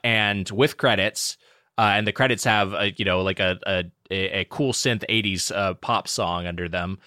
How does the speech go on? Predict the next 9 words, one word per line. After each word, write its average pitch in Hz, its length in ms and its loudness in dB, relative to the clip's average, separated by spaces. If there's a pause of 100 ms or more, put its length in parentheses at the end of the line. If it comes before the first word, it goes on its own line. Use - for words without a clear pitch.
(280)
Um, 113 300 2
but 127 280 2
the, 120 440 0 (1300)
it 143 220 0
basically, 170 500 4
like, 131 220 4
as 131 140 2
a 127 60 2
narrative, 117 840 0